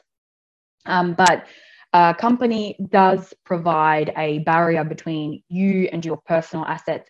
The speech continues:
and your business risk. So a company can own its own property, it can sign off on its own contracts. At law, it's basically its own person.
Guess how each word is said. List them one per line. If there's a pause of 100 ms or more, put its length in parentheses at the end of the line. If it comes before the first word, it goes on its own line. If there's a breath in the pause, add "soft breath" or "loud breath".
and
your
business
risk. (720 loud breath)
So (300)
a
company
can
own (120)
its
own
property,
it
can
sign
off
on
its
own
contracts.
At
law,
it's
basically
its
own
person.